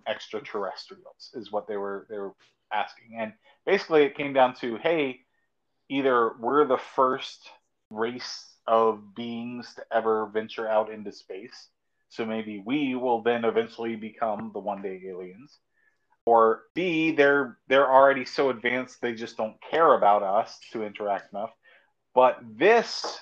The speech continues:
what we have, this evidence in hand we have that we are seeing these U A Ps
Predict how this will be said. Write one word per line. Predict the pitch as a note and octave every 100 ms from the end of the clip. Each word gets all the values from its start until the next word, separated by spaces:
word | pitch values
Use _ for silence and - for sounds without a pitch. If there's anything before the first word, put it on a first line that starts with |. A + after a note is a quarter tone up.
| -
what | C3 C#3
we | E3+
have, | E3 F#3+ E3 C3 B2
this | B2+ -
evidence | C#3 D3 E3+ E3+ -
in | D#3+ D3
hand | D3 C#3+ C3
we | B2+
have | C#3 D#3 B2
that | A2+ A#2
we | B2
are | B2
seeing | - C#3+ B2+
these | A#2 A#2
U | A#2+ A2+
A | A2
Ps | E3+ D#3 B2 A#2